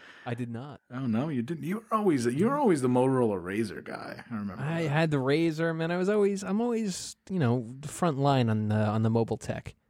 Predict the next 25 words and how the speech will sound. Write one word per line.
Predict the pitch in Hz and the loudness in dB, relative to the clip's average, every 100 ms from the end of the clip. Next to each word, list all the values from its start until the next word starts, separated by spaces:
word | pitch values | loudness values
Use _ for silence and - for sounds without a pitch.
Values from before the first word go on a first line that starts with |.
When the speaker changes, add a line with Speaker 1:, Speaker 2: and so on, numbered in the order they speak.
| _ _ _ _ _ _ _ _ _ _ _ _ _ - | _ _ _ _ _ _ _ _ _ _ _ _ _ -8
Speaker 2:
So, | - 147 131 | 4 6 6
uh, | 113 113 | 4 2
do | 120 160 | 2 0
you | 208 | 0
wanna | 226 190 180 143 | 2 2 2 0
start? | - - 135 120 107 | -2 -2 2 4 4
I'm | 113 156 | 4 2
gonna | 151 | 2
read | 135 117 | 2 2
some | 110 | 4
misconnections | 107 - 95 92 - 87 | 4 2 -2 -2 -4 -4
because | 95 95 90 | -2 0 0
that's, | 92 - - | 0 -2 -6
that's, | - 98 - - | -4 -4 -4 -6
uh, | 98 92 87 85 80 - | -4 -2 -2 -4 -8 -4
something | 104 92 | -4 -2
I | |
love | 85 90 90 | -2 -4 -4
to | |
do. | 90 95 | -2 0
But | 95 | 2
I | 107 | 2
picked | - - - | 2 0 2
out, | 123 113 - 104 104 | 2 2 -2 -4 0
uh, | 98 92 90 87 | 2 2 2 -2